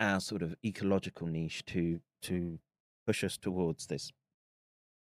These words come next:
incapacitated neurodegenerative state, so that, um,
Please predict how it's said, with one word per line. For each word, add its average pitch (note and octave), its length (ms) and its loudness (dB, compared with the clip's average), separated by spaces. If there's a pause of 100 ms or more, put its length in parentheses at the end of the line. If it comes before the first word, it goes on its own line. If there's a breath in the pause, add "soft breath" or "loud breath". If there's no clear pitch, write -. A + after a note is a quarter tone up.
(100)
incapacitated F2+ 920 0 (360 loud breath)
neurodegenerative F#2 720 2
state, F2+ 420 0
so - 180 -4
that, F#2+ 220 2 (100)
um, G2 220 2